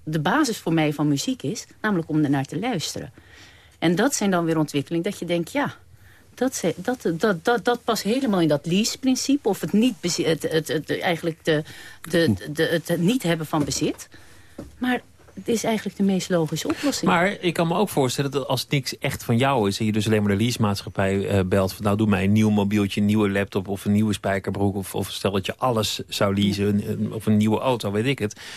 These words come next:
Speaker 2: dat je uiteindelijk als samenleving nog meer een wegwerpsamenleving creëert. Het wordt dan misschien netter opgehaald,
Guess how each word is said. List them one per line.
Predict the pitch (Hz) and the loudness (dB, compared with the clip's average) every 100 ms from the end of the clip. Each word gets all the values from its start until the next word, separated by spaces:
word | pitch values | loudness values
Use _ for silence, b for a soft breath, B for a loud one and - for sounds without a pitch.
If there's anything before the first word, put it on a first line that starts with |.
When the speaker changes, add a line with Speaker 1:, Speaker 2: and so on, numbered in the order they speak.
| B B | B B
Speaker 2:
dat | - 147 | -2 2
je | |
uiteindelijk | 151 - 160 151 - | 0 0 0 0 0
als | 117 | 0
samenleving | 113 101 104 101 101 107 117 | 0 0 0 0 2 2 2
nog | 113 131 196 - | 4 4 2 0
meer | 123 110 110 | 0 2 2
een | 113 117 | 0 -4
wegwerpsamenleving | 175 - 131 - 104 98 95 95 - | -2 -2 -2 -2 -2 0 0 -2 -4
creëert. | 101 98 95 90 - | -2 0 0 -2 -6
Het | - | -6
wordt | 113 127 | -2 0
dan | 117 | 2
misschien | 110 - 110 | 0 0 2
netter | 110 110 98 | 2 2 -2
opgehaald, | 139 175 - 92 95 139 | -2 -2 -4 -4 -4 -4